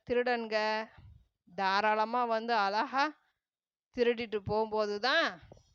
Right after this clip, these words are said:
"ஏன்டா இப்படி ஒரு உத்தரவு போட்டாங்க?" நாயெல்லாம் மறுபடியும் ஒரு நாயாவது, ஒரு தெருவுக்கு ஒரு நாயாவது வளர்க்கணுன்ற எண்ணம் உங்களுக்கு வரும். கண்டிப்பா வரும்.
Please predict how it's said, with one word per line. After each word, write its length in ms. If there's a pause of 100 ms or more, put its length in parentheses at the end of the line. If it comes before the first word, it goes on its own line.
(720)
"ஏன்டா 400
இப்படி 240
ஒரு 200
உத்தரவு 460
போட்டாங்க?" 480 (300)
நாயெல்லாம் 580
மறுபடியும் 460
ஒரு 240
நாயாவது, 560 (640)
ஒரு 160
தெருவுக்கு 400
ஒரு 160
நாயாவது 480
வளர்க்கணுன்ற 640
எண்ணம் 280
உங்களுக்கு 300
வரும். 300 (1400)
கண்டிப்பா 520
வரும். 320